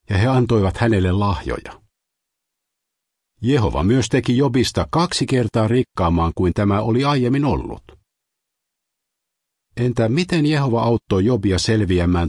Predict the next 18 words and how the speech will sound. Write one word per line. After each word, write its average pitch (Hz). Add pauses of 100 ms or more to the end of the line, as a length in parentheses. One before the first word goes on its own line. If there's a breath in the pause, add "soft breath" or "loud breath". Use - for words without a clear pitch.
tuskallisimmasta 113
menetyksestään, 71 (400)
lapsiensa 131
kuolemasta? - (1500)
Hän 135
antoi 123
Jobille 120
ja 87
tämän 95
vaimolle 85
vielä 143
kymmenen 87
lasta, 80 (440)
ja 95
se 87
varmasti 120
lohdutti 78
heitä. -